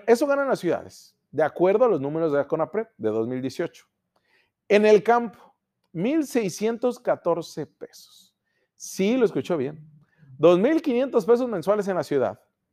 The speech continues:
y mil seiscientos catorce en estas zonas agrícolas, de acuerdo a la conapred. Así están veinte millones de jóvenes que le trabajan y quizá también le estudian.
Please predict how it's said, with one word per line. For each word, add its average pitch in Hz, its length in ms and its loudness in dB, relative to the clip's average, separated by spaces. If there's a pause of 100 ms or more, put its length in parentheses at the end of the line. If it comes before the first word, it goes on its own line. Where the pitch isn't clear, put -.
(400)
y 214 160 2
mil 247 240 0
seiscientos 226 480 -2
catorce 190 640 0
en 156 140 -4
estas 175 260 -2
zonas 170 420 -4 (300)
agrícolas, 147 800 0
de 131 60 -2
acuerdo 143 520 0 (300)
a 156 280 2
la 123 160 -2
conapred. 120 500 -4
Así 233 380 -2
están 208 420 4
veinte 202 340 0
millones 175 600 -4 (240)
de 135 240 0
jóvenes 175 840 0 (1300)
que 147 80 6
le 143 120 4
trabajan 180 680 0 (200)
y 135 140 -4
quizá 180 240 -6
también 170 300 -4
le 151 60 -6
estudian. 139 540 -10